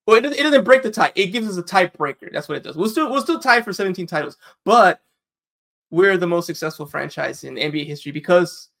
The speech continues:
we got it, we do it for the cup, you know? Like, that's what the N B A Cup, <laughs> that's what we do it for. <laughs> But yeah,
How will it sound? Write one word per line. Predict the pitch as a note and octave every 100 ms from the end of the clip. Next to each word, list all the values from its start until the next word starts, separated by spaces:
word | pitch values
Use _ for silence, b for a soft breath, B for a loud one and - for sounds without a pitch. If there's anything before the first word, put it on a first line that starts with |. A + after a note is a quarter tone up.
| _ _ -
we | D#3+
got | E3+ E3+ _ _ _
it, | F#3 F#3+
we | F#3+
do | A3+
it | C4
for | C4
the | B3+
cup, | D4 A#3+ - -
you | F3+
know? | A#3+ -
Like, | E3
that's | E3 C#4
what |
the | G#3+ F#3
N | G3+
B | A3
A | A3+
Cup, | A3 A#3 G3 B3+
<laughs> |
that's | G3 F#3+ G3 G#3
what |
we | G#3+
do | G#3+ G#3
it | F#3+
for. | - F3+ F#3 D#3 B B - F#3+ -
<laughs> | A3 - F#3 - F#3 B F4 A#3
But | E3+ G3 G#3
yeah, | C4 G#3+